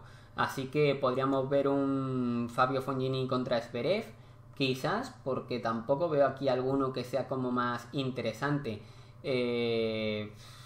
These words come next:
a lo, Bautista, claro, me encantaría que Bautista, que, mm, puede ser muy posible que también se enfrente a Fognini, pues que gane Bautista, obviamente que me encantaría, sobre todo porque le tengo mucho asco a, a Fognini.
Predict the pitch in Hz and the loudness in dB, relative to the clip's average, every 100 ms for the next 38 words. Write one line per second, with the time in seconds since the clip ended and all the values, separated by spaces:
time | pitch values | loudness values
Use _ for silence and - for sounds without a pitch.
0 | - - - - - 113 117 110 113 113 | -16 -16 -14 -14 -8 -6 -4 -6 -6 -2
1 | 113 117 151 156 143 123 135 135 120 113 | 0 2 2 2 0 -2 2 2 2 0
2 | 117 117 120 127 151 135 123 143 143 151 | -2 0 0 2 4 2 2 0 0 -2
3 | - - - - 127 - - 120 113 113 | -4 -12 -10 -2 -2 -2 -6 -4 -4 -6
4 | - - 127 127 135 123 131 131 120 147 | -8 2 4 4 4 2 2 0 0 0
5 | 147 117 110 104 101 107 117 117 117 110 | 0 0 0 -4 -4 -4 -4 -2 -4 -2
6 | 123 120 120 113 123 120 127 135 175 - | -2 0 2 0 0 0 2 0 -2 -8
7 | - - - 147 139 120 107 - - 113 | -18 -14 2 8 8 6 2 -2 -4 -2
8 | 120 135 113 107 131 135 - 107 113 117 | 2 4 4 2 -2 -2 -2 -2 0 0
9 | 113 123 127 117 113 110 110 107 110 123 | -2 -2 -2 -2 -4 -4 -6 -4 -4 -2
10 | 104 - 113 113 120 117 123 127 113 120 | -4 -4 -6 -4 -2 -2 -2 -4 -4 -2
11 | 123 127 123 117 - 127 107 104 123 117 | -2 -2 -2 -2 0 0 0 -2 -6 -6
12 | 120 110 110 110 | -6 -6 -8 -10